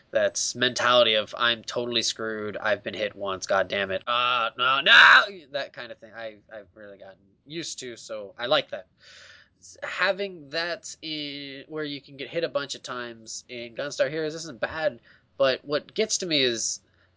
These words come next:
the throwing and kind of some of the, like, the throw mechanics and doing the kicks. I, there was a lot of times when I was playing it, I would be doing the, like, the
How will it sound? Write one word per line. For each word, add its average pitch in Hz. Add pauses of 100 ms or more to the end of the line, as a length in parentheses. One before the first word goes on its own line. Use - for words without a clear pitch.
(100)
the 123
throwing 123 (800)
and 113
kind 151
of 135
some 196
of 180
the, 120
like, 104
the 110
throw 196
mechanics 147
and 113
doing 147
the 123
kicks. -
I, 170
there 160
was 196
a -
lot 214
of 208
times 170
when 160
I 131
was 123
playing 156
it, 120
I 123
would 117
be 120
doing 139
the, 110
like, 107
the 98